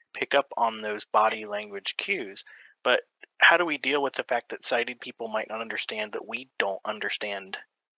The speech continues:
body language if you, 'cause I've been totally blind all my life.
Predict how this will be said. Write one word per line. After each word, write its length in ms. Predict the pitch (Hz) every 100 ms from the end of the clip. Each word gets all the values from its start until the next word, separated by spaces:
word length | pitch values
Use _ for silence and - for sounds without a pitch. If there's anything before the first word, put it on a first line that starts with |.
| _
body 300 | - 107 107
language 380 | 104 208 - -
if 140 | 151 233
you, 140 | 202 -
'cause 160 | 113
I've 160 | 117 113
been 160 | 113 -
totally 300 | 113 101 101
blind 340 | 104 104 208
all 100 | 202
my 140 | 190
life. 520 | 190 240 240 - -